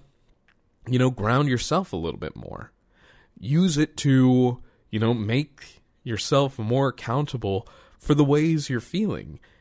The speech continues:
and give yourself the honesty of saying, "You know what? I stepped out of line. I said something I shouldn't have," and be accountable for it.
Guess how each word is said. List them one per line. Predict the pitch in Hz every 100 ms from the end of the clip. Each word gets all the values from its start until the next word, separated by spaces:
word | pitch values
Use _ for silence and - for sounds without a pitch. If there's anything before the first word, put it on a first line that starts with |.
| _ -
and | 156 151
give | 156 185
yourself | 180 156 160 147
the | 135 131
honesty | - 127 170 143 - - 67 98 - _ _ _ _ _ _ _ _ _ _ _ _ _ _
of | 120 120
saying, | 139 127 120 120 - _
"You | 101
know | 131
what? | 156 175 185 _
I | 104
stepped | - 123 120
out | 117 120
of |
line. | 127 131 127 -
I |
said | - 107 98
something | 107 95
I | 87
shouldn't | 131 127
have," | 131 131 127 - _ - _ _
and | 175 185 175 165 151
be | 139 233
accountable | 247 - 202 330 254 92 80
for | - 58
it. | 50